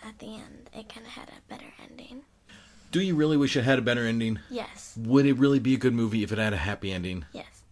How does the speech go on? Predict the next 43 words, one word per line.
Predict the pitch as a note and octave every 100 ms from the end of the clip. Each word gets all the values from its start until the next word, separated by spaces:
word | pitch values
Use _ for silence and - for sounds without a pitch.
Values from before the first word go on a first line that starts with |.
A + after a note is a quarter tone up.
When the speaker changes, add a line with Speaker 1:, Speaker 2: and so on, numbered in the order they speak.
| _ -
Speaker 1:
No. | - - - - - - - - _ _ _ - - - _ _ _ -
No. | A3 A3 B3 _ _ _ _ _ _ _ _ _ _ -
Speaker 2:
Why | F2+ D#3+
do | F#3+
we | E3+
like | A2+ G#2+
movies | F#2+ D#2+ D2
that | - -
make | D2+ -
us | -
cry? | - A1+ G1+ - - _ _ _ _ _ _ _
Speaker 1:
I | C#4
don't | C4 C4
know. | B3 - -
Speaker 2:
I | A#2
don't | C#3
know | C3+
either. | B2 B2 F2 D2 - _ _ _ -
But | A2+
we | C3
watch, | C3 A#2 - - _ -
you | G#2
watch | C#3 B2+ A2
movies | G#2 F2+ E2+ E2+ - - _
that | - F#2
make | F#2+
you | G2+
cry. | - F2+ D#2 F#2 G#2
Speaker 1:
No, | A#3+
I | C#4+
don't. | C4 B3 C4 - - -
<laughs> | - - -
Speaker 2:
All | A#2
the | A#2
time. | A#2 C#3+ G2+ -
I | G#2+
watch | C#3 B2+
movies. | A2+ F#2+ F2 F2+ - - - _ _ _
Speaker 1:
That | C4
Speaker 2:
Although, | F#2 -
Speaker 1:
make | D3 - -
you | C#4+
cry? | C#4+ C#4+